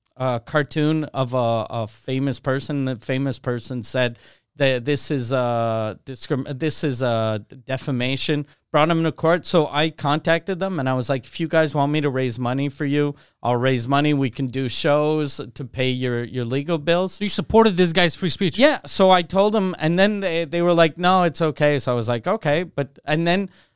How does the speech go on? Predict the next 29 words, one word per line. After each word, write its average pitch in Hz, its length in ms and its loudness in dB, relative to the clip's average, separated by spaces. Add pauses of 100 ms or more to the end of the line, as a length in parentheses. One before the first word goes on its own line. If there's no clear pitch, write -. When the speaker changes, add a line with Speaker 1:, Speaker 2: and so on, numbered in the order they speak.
(160)
Speaker 1:
uh, - 80 -8 (100)
w-, 160 320 -4
when 147 480 0
we 151 140 2
were 151 80 2
talking, 165 500 0
he 147 240 -4
was 147 180 0
like, 147 200 0
"No, 190 120 2
I 190 120 6
didn't 190 220 0
want 185 260 0
you 202 60 -2
to 175 100 -2
support - 560 -4 (100)
because, 139 480 -2 (580)
uh, 127 340 4
like, 131 440 -4
w-, 143 300 -20
what 165 240 2
we 202 180 -2
were 220 180 2
doing 135 680 0
was 143 320 -2
okay, 143 420 0
but 131 160 -2
what 127 300 -4
you 156 320 0